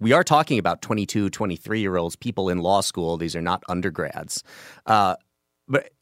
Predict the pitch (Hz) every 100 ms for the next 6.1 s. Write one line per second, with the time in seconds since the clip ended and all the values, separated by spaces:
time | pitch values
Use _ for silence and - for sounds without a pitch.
0 | _ _ 135 135 139 202 190 247 247 127
1 | 95 92 107 117 160 185 - 147 - 127
2 | 110 - 104 123 113 98 98 101 101 -
3 | 156 170 123 107 - 110 95 - - 139
4 | 143 123 117 98 95 101 98 85 - 104
5 | - 98 95 - 95 - 101 101 95 90